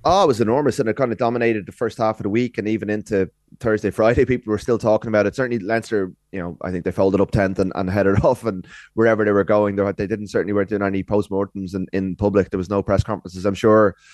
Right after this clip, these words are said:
the coaches were doing a debrief. You know, Stuart Lancaster's off to Paris now. Um,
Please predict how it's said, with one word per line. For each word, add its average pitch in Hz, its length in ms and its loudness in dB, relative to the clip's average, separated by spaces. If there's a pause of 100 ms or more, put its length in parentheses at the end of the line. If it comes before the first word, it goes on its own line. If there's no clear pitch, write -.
(300)
the 98 80 -4
coaches 104 340 0
were 101 80 0
doing 101 180 2
a 90 40 -2
debrief. 101 640 -4 (120)
You 95 100 -12
know, 85 60 -10
Stuart 101 240 0
Lancaster's 95 460 -2
off 90 120 0
to - 60 -20
Paris 98 400 -2
now. 95 340 -2 (640)
Um, 90 760 -2